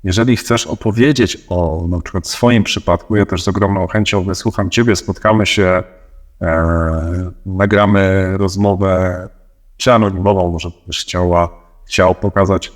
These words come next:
twoją twarz, możemy spotkać się online na jakiejś platformie typu, typu Teams, Zoom czy Google Meet.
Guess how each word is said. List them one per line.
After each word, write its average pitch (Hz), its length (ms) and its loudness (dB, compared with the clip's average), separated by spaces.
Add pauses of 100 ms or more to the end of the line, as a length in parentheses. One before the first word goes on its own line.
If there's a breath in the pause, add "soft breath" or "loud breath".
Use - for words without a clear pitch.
twoją 95 280 0
twarz, 107 320 0
możemy 98 280 -2
spotkać - 440 -4
się - 220 -6
online 101 500 2
na 90 80 0
jakiejś 90 280 -4
platformie 104 540 0
typu, - 480 -2 (400 soft breath)
typu 80 680 -4
Teams, 113 300 4
Zoom 101 360 0
czy - 140 -8
Google 92 360 2 (440)
Meet. 117 320 -2